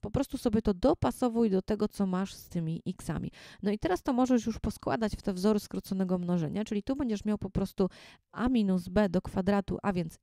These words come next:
x minus jeden do kwadratu. E, tutaj z tego masz y minus trzy do kwadratu, no i na końcu plus jeden większe od zera. I dostaliśmy taką postać, z której już łatwo widać, że to faktycznie będzie większe od zera,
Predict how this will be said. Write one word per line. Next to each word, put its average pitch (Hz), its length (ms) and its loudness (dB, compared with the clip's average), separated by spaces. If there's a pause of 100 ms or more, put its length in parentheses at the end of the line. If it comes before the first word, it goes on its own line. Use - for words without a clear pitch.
x - 400 -2
minus 190 600 2
jeden 175 760 0
do 190 160 0
kwadratu. 196 840 2 (520)
E, 175 240 0
tutaj 262 280 2
z - 100 -8
tego 226 280 2
masz 180 300 0 (160)
y 208 300 4 (220)
minus 202 500 0 (100)
trzy - 440 6 (240)
do 165 260 0
kwadratu, 165 920 2
no 262 140 2
i 302 80 -2
na 202 120 0
końcu 208 340 -2
plus - 300 -4
jeden 185 300 2
większe 170 360 -4
od - 300 -6
zera. 160 340 -2 (360)
I 180 80 -6
dostaliśmy 320 560 -2
taką 220 340 -2
postać, 202 440 -2
z - 60 -16
której 285 280 4
już 233 120 4
łatwo 226 340 0
widać, 214 260 0
że 196 60 -2
to - 100 -4
faktycznie 214 540 -2
będzie 214 360 2
większe 175 340 -4
od 165 140 -6
zera, 165 340 0